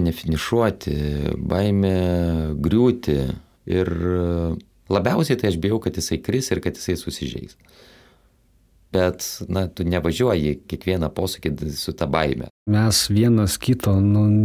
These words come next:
Speaker 2: mes niekada nekaltinam. Ir aš nekaltinsiu niekada jo, kad ir kas atsitiktų, tarsi, nes aš žinau, kad, nu, nu, tiesiog aš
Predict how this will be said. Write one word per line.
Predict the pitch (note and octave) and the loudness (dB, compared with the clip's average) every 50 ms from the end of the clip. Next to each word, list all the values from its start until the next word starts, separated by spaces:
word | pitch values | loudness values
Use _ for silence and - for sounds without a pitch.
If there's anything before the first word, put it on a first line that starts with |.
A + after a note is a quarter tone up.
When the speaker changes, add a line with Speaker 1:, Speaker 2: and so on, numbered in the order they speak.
| G#2 G#2 | 4 4
Speaker 2:
mes | G2+ G#2+ G#2+ G2+ - - - - | 4 4 2 2 0 -2 -4 -2
niekada | - G#2+ G#2+ A2 G2+ - B2 A#2 C3 C3+ | 0 2 2 2 2 2 2 2 4 4
nekaltinam. | A2 F#2 E2+ E2+ - F#2+ F#2 F2+ F2 E2 - - E2 E2 D#2+ F2+ - - - - - - - _ - - | 4 4 2 2 0 0 2 2 2 0 0 -2 -2 -2 -4 -6 -8 -12 -18 -20 -20 -20 -20 _ -14 -12
Ir | - C#2+ D#2 E2+ E2 F#2 G#2 G#2+ | -8 -6 -4 -2 0 2 4 4
aš | G#2+ G#2 - | 4 4 4
nekaltinsiu | A#2+ A#2+ A#2 - E3 E3 D3 A#2 - - G2+ F#2+ - - G2 | 4 2 4 4 4 4 4 4 4 2 2 2 2 2 2
niekada | F#2+ F#2+ F#2+ - G#2+ F#2+ F#2 G#2+ A2+ A2+ A2+ A2+ A2 A2 | 4 2 2 2 2 2 4 4 4 4 4 4 4 4
jo, | G#2 G2 G2 G2+ G2+ G#2 A2+ A#2+ B2 A#2+ A2 | 4 4 4 4 4 4 4 4 2 2 0
kad | - - G2 - - | 0 -2 -4 -2 -2
ir | G2+ G2+ | -4 -2
kas | - A2 G#2 - - | 0 -2 -2 0 -2
atsitiktų, | G2+ - - - - - A2 F#2 - - - | -2 -4 -4 -4 0 0 0 0 0 -4 -6
tarsi, | - - - - - - F#2 | -6 -4 -6 -4 -2 0 0
nes | F#2 F#2 F#2 - | 2 2 2 2
aš | G#2 G#2 F#2+ | 2 2 4
žinau, | G2+ G#2+ A2 A#2+ B2 A#2 | 4 4 4 4 2 2
kad, | - - F2+ - | 0 -2 -2 0
nu, | - G2+ G2 G2 G2 F#2+ | 0 0 2 2 2 2
nu, | G2 G2+ G2+ G2+ - - - - | 2 2 2 0 -2 -4 -6 -4
tiesiog | - G#2 - - A2+ F#2+ F2 - - | -2 -2 0 2 0 0 0 0 0
aš | - G2 - | 0 0 -2